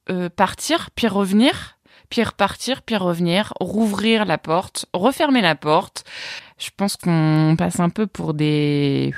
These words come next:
des fous. Mais, euh, donc, dans la boutique, euh, voilà, j'étais vendeuse, mais c'était, euh, période, euh, avant Noël, donc on, on recevait énormément de marchandises et, euh, il fallait donc, euh,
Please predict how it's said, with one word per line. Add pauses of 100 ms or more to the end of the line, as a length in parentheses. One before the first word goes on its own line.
(400)
des
fous. (400)
Mais,
euh,
donc, (200)
dans
la
boutique,
euh,
voilà,
j'étais
vendeuse,
mais
c'était,
euh,
période,
euh,
avant
Noël,
donc
on, (260)
on
recevait
énormément
de
marchandises (640)
et,
euh,
il
fallait
donc,
euh,